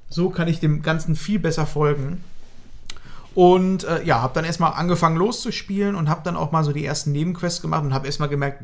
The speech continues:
wow, ey, die Nebenquests, die du da machst, die sind einfach schon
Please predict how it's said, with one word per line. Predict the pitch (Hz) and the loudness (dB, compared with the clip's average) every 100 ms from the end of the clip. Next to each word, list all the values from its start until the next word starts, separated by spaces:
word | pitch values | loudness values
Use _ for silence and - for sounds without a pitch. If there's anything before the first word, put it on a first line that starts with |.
| 117 | -8
wow, | 120 117 107 - - - - - - | -6 -6 -8 -12 -16 -18 -20 -20 -8
ey, | 147 143 | -4 0
die | 127 | 2
Nebenquests, | 143 262 254 - 151 151 | 4 6 4 8 6 6
die | 151 | 2
du | 143 | 2
da | 143 | 4
machst, | 143 190 - | 4 2 2
die | 165 | 2
sind | 147 180 | 2 2
einfach | 175 160 170 | 0 0 0
schon | - 170 165 | 0 2 0